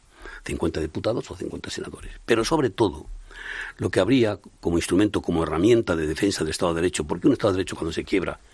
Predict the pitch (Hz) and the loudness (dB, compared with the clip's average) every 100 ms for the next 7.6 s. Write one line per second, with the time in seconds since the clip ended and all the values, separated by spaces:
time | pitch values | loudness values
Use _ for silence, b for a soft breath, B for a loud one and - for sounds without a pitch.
0 | b - 90 101 90 - - 98 76 - | b -4 -2 -2 -4 -6 -2 -2 -2 -8
1 | B B B B - 80 73 71 - - | B B B B -4 -2 0 -2 -6 -8
2 | 78 76 69 65 - - - 80 76 101 | -6 -4 -4 -6 -10 -12 -10 -8 -2 -2
3 | 82 - 101 87 - B B B B - | 0 0 0 0 -6 B B B B 0
4 | 123 131 - 110 101 98 - - 135 107 | 2 2 0 0 0 0 0 2 4 4
5 | 101 - 135 135 - - 95 92 85 101 | 0 2 2 2 -2 -2 0 2 4 4
6 | 127 - - 110 98 - 139 98 87 117 | 2 0 -4 0 0 2 2 2 2 2
7 | 113 101 90 - - 82 | 2 2 0 0 -6 -10